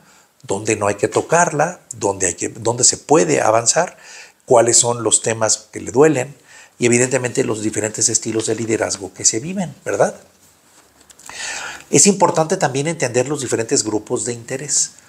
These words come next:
Hay facciones, hay grupos dentro de la organización. Pueden ser grupos de poder. Acuérdense que el poder puede ser, y les recomiendo que vean un, un webinar de nosotros con una entrevista que le hemos hecho al doctor Raúl Carvajal Moreno, experto en teoría de sistemas, pero nos habla también de poder,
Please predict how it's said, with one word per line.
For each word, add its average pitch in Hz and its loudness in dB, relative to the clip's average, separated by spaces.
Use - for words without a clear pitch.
Hay 123 -2
facciones, 120 0
hay 120 0
grupos 127 2
dentro 117 -4
de 113 2
la 101 0
organización. 101 -2
Pueden 262 6
ser 233 2
grupos 160 2
de 143 6
poder. 107 2
Acuérdense 131 -2
que 120 -4
el 104 -8
poder 113 0
puede 123 0
ser, 117 2
y - -4
les 107 2
recomiendo 123 -2
que 123 0
vean 131 0
un, 127 -8
un 131 -2
webinar 120 2
de 131 2
nosotros 131 0
con 95 -14
una 98 -14
entrevista 120 -2
que - -4
le 107 0
hemos 113 2
hecho 117 0
al 117 2
doctor 107 -2
Raúl 98 -2
Carvajal 104 -4
Moreno, 165 0
experto - -4
en 104 -10
teoría 95 -6
de 92 -2
sistemas, 185 0
pero 104 -6
nos 92 -14
habla 127 -2
también 120 -6
de 123 -2
poder, 170 -2